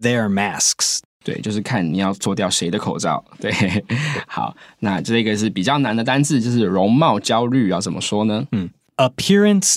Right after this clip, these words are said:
Speaker 1: anxiety，appearance anxiety 当做一个概念。如果你要说人的感觉，你可以说，“They are anxious about their appearance.”
Speaker 2: 对，那 anxious 要怎么拼呢？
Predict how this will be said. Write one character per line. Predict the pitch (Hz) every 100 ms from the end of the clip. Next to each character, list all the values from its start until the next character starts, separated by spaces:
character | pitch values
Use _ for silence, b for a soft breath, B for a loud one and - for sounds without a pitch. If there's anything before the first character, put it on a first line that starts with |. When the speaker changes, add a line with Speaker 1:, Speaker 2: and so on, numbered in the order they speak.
| -
Speaker 1:
anxiety，appearance | 139 131 113 110 117 117 98 - - - _ - 107 - 151 151 135 -
anxiety | 113 107 107 95 85 71
当 | 107 107
做 | 107
一 | 104
个 | 101 90 92
概 | - 92
念。 | 92 71 64 _ b b
如 | 123
果 | 117 117
你 | 113
要 | 104 92 90 _
说 | - - 117 98
人 | 101 104
的 | 101
感 | 123 131
觉， | 143 147 156 b b
你 | 101
可 | - 98
以 |
说， | 95 101 90 B B B
“They | 113
are | 110 113 _ -
anxious | 170 185 170 - - 95 - - - _ _
about | 113 113 110 -
their | 107 101
appearance.” | 101 - 113 82 - - - _ _
Speaker 2:
对， | - 90 -
那 | 120 95
anxious | 147 185 156 127 110
要 | 104
怎 | 90
么 | 71
拼 | -
呢？ | 85